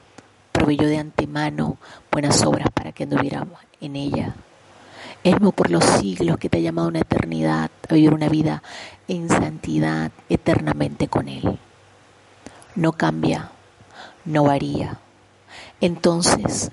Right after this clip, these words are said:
erróneamente podríamos pensar nosotros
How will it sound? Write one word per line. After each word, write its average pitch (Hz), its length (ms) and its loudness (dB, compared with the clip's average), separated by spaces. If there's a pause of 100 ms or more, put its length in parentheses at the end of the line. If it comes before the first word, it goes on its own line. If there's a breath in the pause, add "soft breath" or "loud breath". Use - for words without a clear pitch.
erróneamente 160 800 -2
podríamos 156 460 0
pensar 151 460 0
nosotros - 800 0